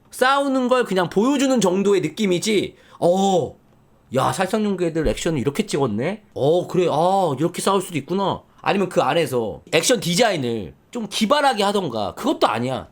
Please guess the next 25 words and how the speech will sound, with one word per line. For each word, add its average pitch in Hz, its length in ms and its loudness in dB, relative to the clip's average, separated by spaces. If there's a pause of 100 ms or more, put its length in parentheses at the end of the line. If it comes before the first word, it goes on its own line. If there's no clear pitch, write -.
그러니까 185 100 -4
진짜 247 400 0
그냥 214 300 0
개들이 180 340 0
사람을 226 340 0
공격한다라는 196 760 0
걸 170 120 2
보여주는 180 460 -6
거 165 80 -4
외에 127 480 0 (260)
별게 226 280 2
없어. 92 400 -6 (440)
그러니까 151 160 4
예를 262 180 2
들면 160 500 -2 (320)
성룡 320 460 0
액션이 185 420 0
왜 123 380 2 (140)
여러분들 131 420 -4
인기 113 200 -10
있는 143 180 -6
줄 101 100 -6
아세요, 82 260 -6
옛날에? 110 340 -10 (420)
성룡은 269 720 -2